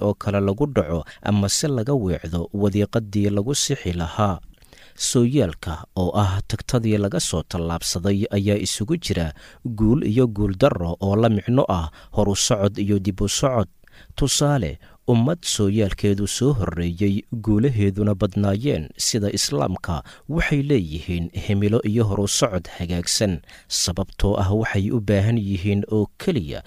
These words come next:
inay isbeddel la yimaadaan, kuna laabtaan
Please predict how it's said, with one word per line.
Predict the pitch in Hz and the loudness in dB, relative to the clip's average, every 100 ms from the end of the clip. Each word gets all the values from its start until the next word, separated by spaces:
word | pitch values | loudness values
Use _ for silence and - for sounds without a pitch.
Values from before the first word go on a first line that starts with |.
| - | -6
inay | - 170 98 101 | 0 2 2 0
isbeddel | 92 - 120 104 104 101 | -4 -2 -2 0 0 2
la | 120 | 2
yimaadaan, | 104 101 101 98 147 127 85 78 - - | 2 2 2 0 0 0 -2 -6 -14 -6
kuna | 110 123 | 0 0
laabtaan | 147 110 - - 127 82 | 2 0 0 0 0 -2